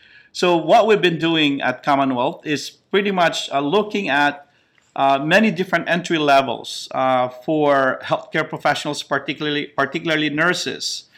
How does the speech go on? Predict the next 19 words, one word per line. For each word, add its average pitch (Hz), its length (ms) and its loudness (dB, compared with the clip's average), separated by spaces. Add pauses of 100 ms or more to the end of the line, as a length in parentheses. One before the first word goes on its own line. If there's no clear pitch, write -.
(180)
nursing, 151 600 -2 (480)
uh, 135 380 2
to - 140 -6
come 151 220 0
in. 143 240 0
So 147 240 -2
we 156 240 0
have 147 540 2 (360)
associate 160 540 -2
degree 156 240 0
nursing 156 540 -2 (240)
at, 127 400 -4
uh, 127 260 0
the 127 200 -6
Lock 135 300 2
Haven 143 300 -2
campus, 139 600 -6 (460)
and, 135 540 0
um, 127 520 0